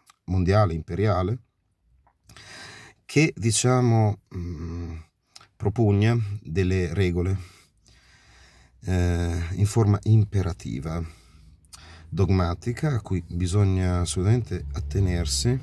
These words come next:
senza battere ciglio, senza accigliarsi, senza innervosirsi, senza immalinconirci, ma ciò non è possibile.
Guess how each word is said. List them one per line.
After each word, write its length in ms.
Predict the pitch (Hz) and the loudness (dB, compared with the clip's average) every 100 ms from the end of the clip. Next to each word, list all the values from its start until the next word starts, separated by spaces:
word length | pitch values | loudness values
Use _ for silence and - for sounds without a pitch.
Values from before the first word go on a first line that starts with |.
| - - - - - - - - | -6 -6 -4 -2 -2 -2 -4 -2
senza 720 | - 117 117 110 110 104 101 - - - - - - - - _ _ _ _ _ _ _ _ | 0 4 2 2 2 2 2 -2 -6 -6 -8 -10 -12 -16 -20 _ _ _ _ _ _ _ _
battere 400 | - 101 104 98 | -4 -2 2 0
ciglio, 400 | 104 - 80 87 | 0 0 0 0
senza 400 | 98 - 110 - - | 0 0 -2 -2 -14
accigliarsi, 760 | - - 95 85 82 82 - | -10 -6 -2 -2 -4 -8 -8
senza 340 | - 104 104 - | -6 -4 -4 -2
innervosirsi, 960 | 104 98 90 80 80 80 78 - - 107 _ _ - - - | 0 2 2 -2 -6 -6 -6 -8 -8 -10 _ _ -20 -20 -10
senza 560 | - 147 147 120 117 - | -4 -2 0 2 0 -2
immalinconirci, 1300 | - 139 131 123 110 110 104 104 92 82 80 - 90 92 | -4 0 2 4 4 4 2 0 0 -2 -4 -6 -4 -4
ma 180 | 85 | -2
ciò 160 | 92 82 | -4 -4
non 140 | 82 | -6
è 40 | 80 | -6
possibile. 760 | - - - 69 73 82 85 | -8 -8 -6 -8 -6 -6 -6